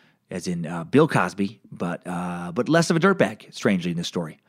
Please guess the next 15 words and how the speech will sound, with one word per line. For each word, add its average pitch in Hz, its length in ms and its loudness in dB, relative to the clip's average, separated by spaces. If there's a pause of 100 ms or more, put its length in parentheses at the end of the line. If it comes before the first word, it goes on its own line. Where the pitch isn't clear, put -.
(540)
Uh, 92 200 0
visited 147 420 4
her 120 80 4
often, 113 380 2
this 113 120 -6
guy, 113 400 0
and, 92 280 -2
uh, 87 160 0
looked 107 240 -2
after 117 320 0
young 90 240 0
Michael 131 280 0
for 135 140 -2
a 131 60 4
while. 127 420 0